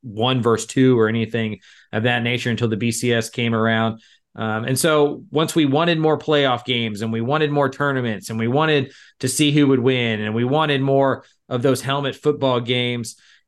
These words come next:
it sent a message to the presidents and the athletic directors that that regional rivalry stuff doesn't matter. We don't want Oklahoma State versus Oklahoma. We want Oklahoma versus L S U.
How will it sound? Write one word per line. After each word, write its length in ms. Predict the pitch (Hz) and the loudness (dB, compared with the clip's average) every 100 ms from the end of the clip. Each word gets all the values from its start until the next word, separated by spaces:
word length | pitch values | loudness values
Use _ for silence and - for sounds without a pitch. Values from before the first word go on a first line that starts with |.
| _ _ _ _ _ _ - | _ _ _ _ _ _ -4
it 220 | 151 170 | -4 -4
sent 300 | - 165 165 | -2 -2 0
a 120 | 151 | -2
message 420 | 131 147 151 131 | 0 -4 -4 -6
to 60 | 143 | -4
the 100 | 131 | -4
presidents 540 | - 143 139 139 131 | 0 0 0 -2 -2
and 100 | 135 | -2
the 80 | 123 | -2
athletic 340 | 123 139 143 123 | -2 0 -2 -2
directors 520 | 123 117 117 113 98 | -2 -2 -2 -6 -2
that 180 | 117 110 | -2 0
that 160 | 139 | 0
regional 320 | 143 151 156 | 0 -2 0
rivalry 440 | 127 127 165 131 110 | 0 0 0 -2 -2
stuff 300 | - 117 107 | -2 -4 -2
doesn't 260 | 123 113 | -2 0
matter. 300 | 107 139 120 | 0 0 0
We 80 | 98 | 0
don't 180 | 170 147 | 0 0
want 180 | 151 131 | -2 0
Oklahoma 420 | 120 107 110 104 | -2 -2 -6 -6
State 280 | - 113 95 | -2 -2 0
versus 180 | 104 123 | -4 -2
Oklahoma. 520 | 113 98 123 147 113 | -2 -2 -2 0 0
We 140 | 135 | 0
want 180 | 165 127 | 0 0
Oklahoma 480 | 120 123 113 123 117 | 0 0 -2 0 0
versus 240 | 117 110 | 0 -2
L 160 | 107 101 | -4 -6
S 160 | 92 | -6
U. 260 | 120 - - | -8 -8 -10